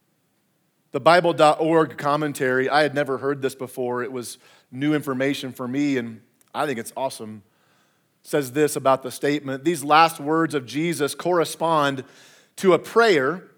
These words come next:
that Jewish mothers taught their children to say before going to sleep.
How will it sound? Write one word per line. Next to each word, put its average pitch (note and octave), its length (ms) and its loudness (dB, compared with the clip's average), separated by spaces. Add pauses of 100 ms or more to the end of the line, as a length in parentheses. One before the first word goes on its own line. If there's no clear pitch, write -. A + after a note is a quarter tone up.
(320)
that E3 200 4
Jewish G3 440 0
mothers E3+ 500 4
taught G#3 400 2
their G#3 160 4
children A#3+ 540 -2
to A3 60 0
say D3 380 2
before D3 360 -4
going D#3+ 340 -4
to D3 100 -6
sleep. D3 420 -8